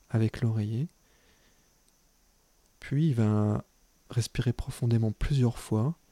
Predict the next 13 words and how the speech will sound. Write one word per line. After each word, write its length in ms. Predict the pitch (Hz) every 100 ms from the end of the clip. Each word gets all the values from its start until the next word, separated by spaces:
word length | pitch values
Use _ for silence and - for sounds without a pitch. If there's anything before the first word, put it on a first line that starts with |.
| _ _ _ _ _ _ _
en 120 | - 113
gardant 380 | 117 117 120
son 220 | 143 - 113
attention 540 | 107 - 110 - 139
sur 220 | - 117
ce 140 | - 113
point 320 | - - 120
de 80 | 107
contact 460 | - 113 135 -
avec 200 | 110 107
son 160 | - 117
oreiller. 400 | 110 110 117 131 _ _ _ _ _ _ - _ _ _ _ _ _ _ _ _ -
Ensuite, 420 | 113 - 185 -